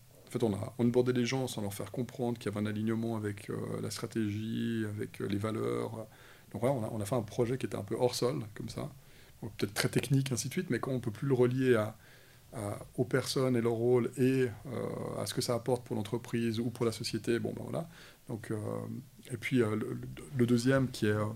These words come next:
qui est le, le, les, le manque de,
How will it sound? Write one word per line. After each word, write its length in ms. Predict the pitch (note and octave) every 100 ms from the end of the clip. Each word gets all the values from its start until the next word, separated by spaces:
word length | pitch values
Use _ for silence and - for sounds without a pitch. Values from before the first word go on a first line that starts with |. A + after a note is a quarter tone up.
| - - - - - - - - - - - - -
qui 160 | - C#3
est 40 |
le, 280 | A2+ A2 A#2
le, 160 | - A#2 - C#3+ - - - - - D3+
les, 340 | G#2+ G#2+ A#2+ A#2+ A#2 - - - - - - - - -
le 80 | A#2+
manque 200 | A#2 D#3
de, 100 | B2